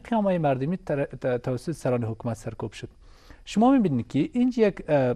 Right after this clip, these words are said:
اه، گسترش تروریست و آوردن داعش یک پروژه است.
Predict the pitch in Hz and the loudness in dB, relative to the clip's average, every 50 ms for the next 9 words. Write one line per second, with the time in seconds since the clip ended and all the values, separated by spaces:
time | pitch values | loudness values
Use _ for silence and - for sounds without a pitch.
0 | - - 139 127 120 120 113 - - - - 127 123 131 127 135 123 - 151 135 | -2 -2 -2 0 0 0 -2 -6 -8 -8 -6 -6 -4 -2 -2 -2 0 0 0 0
1 | 139 135 - - 139 135 135 131 127 123 120 123 - - - 135 131 147 190 196 | 0 0 -2 -2 0 0 2 2 0 0 -2 -4 -6 -6 -6 -2 0 2 0 0
2 | - - 156 135 127 123 127 123 127 123 120 117 123 143 208 233 - - 254 - | 2 2 2 4 4 2 2 0 0 0 2 2 2 2 2 2 0 -2 -4 -2
3 | - 190 156 127 131 113 101 - - | -2 -4 -2 0 0 -2 -2 -4 -10